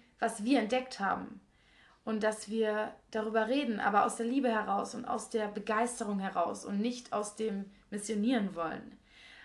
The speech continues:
Also wenn du die Welt verändern möchtest, wenn du was Gutes schaffen möchtest, wenn du was einfach mehr Liebe in die Welt tragen möchtest und den anderen Menschen auch die Chance geben möchtest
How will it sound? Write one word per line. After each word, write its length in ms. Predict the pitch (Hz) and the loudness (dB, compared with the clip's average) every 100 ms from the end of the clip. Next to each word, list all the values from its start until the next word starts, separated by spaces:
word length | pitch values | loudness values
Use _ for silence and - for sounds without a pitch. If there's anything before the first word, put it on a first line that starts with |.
| - | -6
Also 220 | - 208 | -4 -2
wenn 160 | 214 220 | 0 0
du 80 | 214 | 0
die 220 | 226 196 | 0 4
Welt 220 | 233 311 | 4 4
verändern 400 | - - 208 226 | 2 2 2 2
möchtest, 420 | 220 214 208 208 | 2 0 -4 -4
wenn 160 | 233 226 | 0 0
du 80 | 226 | 2
was 240 | 233 233 | 0 -2
Gutes 360 | - 302 285 - | -2 -2 -2 -2
schaffen 260 | 220 208 | 0 0
möchtest, 340 | 196 202 208 - | -4 -6 -8 -6
wenn 140 | 214 | -6
du 100 | 208 | -2
was 260 | 214 220 - - - - - - - - - _ _ _ _ _ _ | -2 -4 -8 -20 -20 -20 -20 -20 -20 -20 -20 _ _ _ _ _ _
einfach 420 | - 247 247 240 226 | 0 0 0 -2 0
mehr 180 | 240 | 2
Liebe 240 | 226 262 240 | 4 4 2
in 80 | 220 | 2
die 100 | 208 | 2
Welt 160 | 190 | 0
tragen 300 | 196 202 202 | 0 -2 0
möchtest 520 | 202 202 214 208 - | 0 -2 -4 -8 -8
und 280 | - 202 202 - - - _ _ - | -6 -4 -6 -10 -20 -20 _ _ -12
den 280 | 202 233 - | -4 -2 0
anderen 300 | 240 277 240 | 2 4 4
Menschen 300 | 226 240 220 | 2 0 -2
auch 80 | |
die 100 | 208 | -2
Chance 360 | 202 - 254 254 | -4 0 -2 0
geben 220 | 240 226 | -2 -2
möchtest 640 | 214 214 - 220 208 - | -2 -4 -4 -4 -6 -10